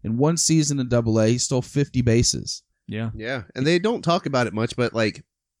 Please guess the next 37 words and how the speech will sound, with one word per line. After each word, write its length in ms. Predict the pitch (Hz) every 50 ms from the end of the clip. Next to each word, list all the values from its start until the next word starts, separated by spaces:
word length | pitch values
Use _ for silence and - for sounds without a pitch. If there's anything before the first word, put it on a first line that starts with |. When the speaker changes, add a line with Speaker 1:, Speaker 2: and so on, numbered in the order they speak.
| _ _ _ _ - -
Speaker 3:
I 40 |
wanna 200 | 131 143 185 220
say, 160 | 208 - 247 202
like, 160 | 139 117 -
his 140 | 113 104 -
first, 260 | - 123 147 - -
like, 140 | 113 - -
fifteen 800 | - - 143 - - - 175 156 156 151 151 151 143 135 135 - - _ - -
games 400 | 127 117 123 143 151 165 156 -
he 140 | 135 120
had 220 | 113 120 113 120 120
a 80 | 113
hit 440 | 95 90 120 123 143 - - - - _ _ _ _ -
in, 400 | 139 147 156 160 170 160 160 - -
or, 140 | 113 110 104
like, 140 | 101 101 - _
first 220 | - 147 139 -
fifteen 340 | - 160 135 - 190 170 151
or 80 | 127 107
twenty 280 | - - 147 143 139
games. 340 | 110 120 117 123 117 110 104 117
Speaker 1:
He 60 | 151
wound 240 | 160 165 180 196 190
up 120 | 165 139
batting, 220 | 135 143 139 110 127
like, 160 | 131 123 -
two 160 | - - 151
fifty-six. 840 | - - 147 139 - - 120 - - - 67 - - - - - -
Speaker 3:
Yeah. 280 | - 127 175 190 135 135
Speaker 1:
Which, 220 | 139 135 127 -
if 120 | 131 127 131
you 120 | 123 123
do 160 | 123 131 139
the 60 | 139 135
math, 340 | 131 127 123 123 123 -
that's 240 | - 123 - - -
one 100 | 151 -